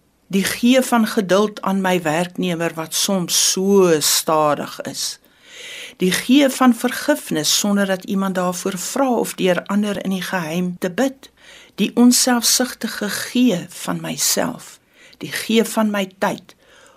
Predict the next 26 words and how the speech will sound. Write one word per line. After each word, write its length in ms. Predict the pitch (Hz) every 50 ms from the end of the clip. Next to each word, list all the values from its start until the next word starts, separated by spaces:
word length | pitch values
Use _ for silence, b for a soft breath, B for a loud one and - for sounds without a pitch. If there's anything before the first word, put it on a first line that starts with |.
| b b b b
Om 220 | - 185 175 175
te 100 | - 180
gee 560 | 175 - - - 294 311 254 170 151 - -
is 180 | - - - -
om 180 | 151 151 147 -
te 200 | - 143 139 160
dien. 320 | 156 147 117 - - - - _ _ _ _ _ _
Of 200 | - 262 269 262
hardloop 420 | - 214 202 - - - 392 392 415
ek 100 | 392 -
vandag 440 | - 359 339 262 214 208 196 - -
net 280 | 160 165 180 196 -
vir 180 | - - 240 233
my 180 | 226 233 233 -
eie 240 | - - 196 202 190
doelwitte? 640 | 175 165 170 196 208 233 247 247 247 - 139 143 - - - _ B B B B B B B B B
Om 180 | B 214 214 -
alles 340 | - 220 233 254 247 -
klaar 340 | - - 240 233 220 220 214
te 100 | - 214
kry 280 | 214 - 214 208 202 196
wat 160 | 196 190 190
tog 160 | - 220 214
so 460 | - - - - - 233 233 240 233
dringend 480 | 175 151 156 151 143 147 143 135 131 -
is. 300 | - 147 - - - -